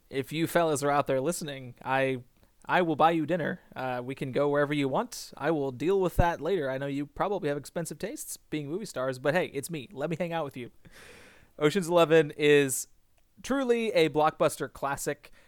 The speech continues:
It's a massive franchise at this point. Not only were there Oceans twelve and thirteen, but we also had Ocean's eight, the all-female spin-off. And it's just a very beloved movie, especially if you love movie stars. And for Christian,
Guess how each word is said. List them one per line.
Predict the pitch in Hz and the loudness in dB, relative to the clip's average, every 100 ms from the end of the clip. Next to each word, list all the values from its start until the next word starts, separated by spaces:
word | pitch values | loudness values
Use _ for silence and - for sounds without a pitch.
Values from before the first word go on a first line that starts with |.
| _ - | _ -4
It's | 156 | -2
a | 147 | -2
massive | 127 156 - 165 156 139 - _ _ - | 0 0 0 -2 -4 -8 -20 _ _ -12
franchise | - 156 165 165 160 147 | -2 0 2 2 2 0
at | 151 | -2
this | 156 | -6
point. | - 160 151 - | -4 -4 -4 -4
Not | 147 147 | -2 0
only | 147 151 151 | -2 -4 -6
were | 151 135 | -6 -6
there | 135 | -4
Oceans | 151 - 139 120 | -6 -8 -12 -14
twelve | - 135 | -8 -8
and | 127 | -8
thirteen, | 127 - 233 233 214 | -12 -6 -6 -6 -6
but | 160 | -6
we | 147 | -2
also | 139 156 | -2 -2
had | 143 - | -8 -6
Ocean's | 135 - 123 - | -10 -10 -16 -6
eight, | 139 147 - - - | -4 -4 -10 -20 -16
the | 135 | -10
all-female | 131 131 131 - 143 139 135 131 131 135 | -6 -6 -8 -12 -10 -8 -6 -4 -6 -8
spin-off. | - 160 143 139 135 - - - - - - - - - | -6 -2 0 0 -2 -4 -4 -6 -6 -10 -14 -20 -18 0
And | 160 156 156 156 151 143 - | 4 6 6 2 -2 -10 -14
it's | - 175 147 | -6 -6 -2
just | 175 156 | -2 -2
a | 170 | 0
very | 165 170 | 0 0
beloved | 165 170 170 165 | -2 -2 -2 -4
movie, | 165 180 139 127 - | -6 -4 -4 -6 -10
especially | - 170 156 165 160 | -8 -8 -6 -4 -2
if | 151 160 | -4 -2
you | |
love | 147 139 | 0 0
movie | 139 143 | -2 -4
stars. | 143 160 143 143 139 - - - - | -6 -4 -2 -4 -6 -12 -16 -18 -6
And | 135 135 131 127 - _ _ _ | -2 -2 -4 -10 -16 _ _ _
for | 165 | -8
Christian, | - 190 - 175 165 | -6 -6 -4 -4 -4